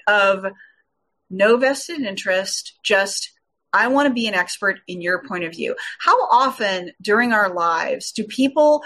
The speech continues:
talk to us or listen to us without waiting for us to stop talking so they can talk? Just lis-, literally listening and listening with an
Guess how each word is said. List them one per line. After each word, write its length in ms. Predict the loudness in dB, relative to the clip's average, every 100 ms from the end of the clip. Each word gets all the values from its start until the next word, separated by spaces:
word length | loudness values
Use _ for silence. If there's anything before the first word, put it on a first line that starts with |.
| -10 -10
talk 340 | 0 0 0
to 140 | 0
us 140 | 0 -2
or 120 | -8 -4
listen 380 | 0 0 0 -6
to 100 | -2
us 280 | 0 0 -4 -12 -8 0
without 540 | 0 2 2 4 2
waiting 240 | 0 0
for 120 | -2 -4
us 100 | -4
to 60 |
stop 280 | -2 -2 0
talking 240 | -4 -4
so 160 | -6 -2
they 100 | -2
can 140 | -2
talk? 220 | -8 -8 -6 0
Just 300 | 0 -2 -12 _ -2
lis-, 300 | 2 2 0
literally 520 | -2 0 0 2 2 0
listening 540 | 0 0 0 -2 -2
and 200 | -2 -2
listening 360 | -4 -4 -2 2
with 180 | 2
an 100 | -2